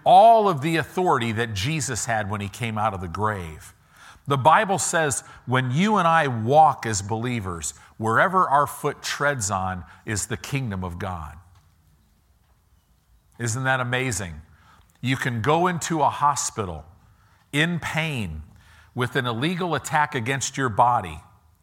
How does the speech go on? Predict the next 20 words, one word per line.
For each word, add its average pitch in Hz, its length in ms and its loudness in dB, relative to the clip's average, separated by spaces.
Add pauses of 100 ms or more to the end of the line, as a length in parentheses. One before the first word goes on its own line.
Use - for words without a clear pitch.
(540)
And 127 160 0
as 117 160 0
you 175 140 2
walk 160 560 4
in 156 160 0
that 147 220 0
hospital, 110 760 -2 (380)
have 135 160 0
you 185 80 4
ever 226 140 4
noticed 147 440 0
a 127 60 -2
lot 123 260 2
of 123 100 -2
the 98 200 -2 (260)
hospitals, 127 1080 -2 (800)
going 123 260 0
to 131 220 -2
a 117 60 0
doctor, 113 840 0